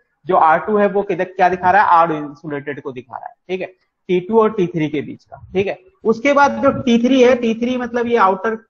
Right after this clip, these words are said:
outer surface का टेम्परेचर दिया हुआ है टी थ्री, ठीक है, और जो इसके बाहर एयर है उसका temperature दिया हुआ है टी नॉट, ठीक है, इसके बाहर जो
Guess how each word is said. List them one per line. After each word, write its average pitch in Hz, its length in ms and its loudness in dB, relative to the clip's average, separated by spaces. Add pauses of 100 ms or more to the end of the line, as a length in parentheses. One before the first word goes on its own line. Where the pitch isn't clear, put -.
(120)
outer 180 260 0
surface 202 400 -6
का 214 120 -8
टेम्परेचर 180 400 -6
दिया 156 200 -2
हुआ 175 180 0
है 208 100 -4
टी 170 200 -6
थ्री, 208 240 -10 (160)
ठीक 202 140 -2
है, 165 120 -8 (340)
और 214 240 4 (160)
जो 269 480 4
इसके 220 260 -2
बाहर 226 420 4
एयर 240 180 2
है 226 80 0
उसका 226 280 -6
temperature 226 380 -8
दिया 220 180 -4
हुआ 226 120 -2
है 233 80 -8
टी 208 200 -10
नॉट, 151 220 -6 (140)
ठीक 185 140 -12
है, 139 160 -10
इसके 175 220 -16
बाहर 175 260 4
जो 190 160 -6